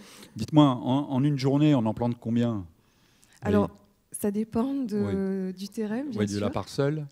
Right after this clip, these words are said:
Speaker 2: De la parcelle.
Speaker 1: Mais bon, allez, en, en gros.
Speaker 2: Alors, entre, euh, sur une journée, ça peut aller de six mille à huit à neuf mille plants
Speaker 1: C'est pas
Speaker 2: par
Speaker 1: mal.
Speaker 2: jour.
Speaker 1: Hein,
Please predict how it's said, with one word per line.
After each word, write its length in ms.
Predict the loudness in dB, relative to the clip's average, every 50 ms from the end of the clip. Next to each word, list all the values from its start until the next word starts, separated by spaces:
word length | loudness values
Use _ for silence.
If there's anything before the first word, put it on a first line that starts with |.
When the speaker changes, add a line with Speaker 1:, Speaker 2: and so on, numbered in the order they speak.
| _ -8
Speaker 2:
De 120 | -4 -4
la 120 | -2 -2 -4
parcelle. 500 | -4 -8 -10 -10 -10 -10 -8 -8 -6 -6
Speaker 1:
Mais 200 | -6 -6 -6 -6
bon, 240 | -8 -8 -10 -12 -12 -16
allez, 100 | -16 -16
en, 100 | -16 -16 -18 -20 -20 -20 -20 -20
en 60 | -18 -16
gros. 240 | -14 -14 -14 -14 -16 _ _ _ -20 -20 -20 -16 -10
Speaker 2:
Alors, 200 | -8 -8 -8 -8 -10 _ _ _ _ -20 _ _ -14
entre, 380 | -12 -12 -12 -8 -6 -6 -6 -6 -6
euh, 80 | -8 -10 -10 -12 -12
sur 300 | -10 -10 -6 -4 -4 -4
une 100 | -4 -4
journée, 540 | -4 -6 -6 -6 -4 -4 -4 -4 -4 -6
ça 160 | -6 -6 -8 -8
peut 220 | -6 -4 -4 -4
aller 240 | -2 -2 -4 -4 -4
de 120 | -4 -4
six 260 | -4 -4 -6 -6 -4
mille 440 | -4 -2 -2 -2 -2 -4 -4 -4 -4
à 280 | -2 -2 -2 -4 -4 -4
huit 280 | -6 -6 -10 -12 -10 -10
à 60 | -8
neuf 240 | -8 -8 -8 -10 -10 -12
mille 160 | -14 -14 -14
plants 200 | -16 -20 -20 -20 _ _ _ _ _ _ _ _ _ _ _
Speaker 1:
C'est 20 | -14
pas 40 | -12
Speaker 2:
par 80 | -10
Speaker 1:
mal. 100 | -10 -10
Speaker 2:
jour. 220 | -10 -14 -18 -18 _ _ _ _ _ _ _ _ _ _ _ _ _ _ _ _ _ _ _ _ _ _ _ _ _ _ _ _ _ _ _ -20 -16
Speaker 1:
Hein, 100 | -16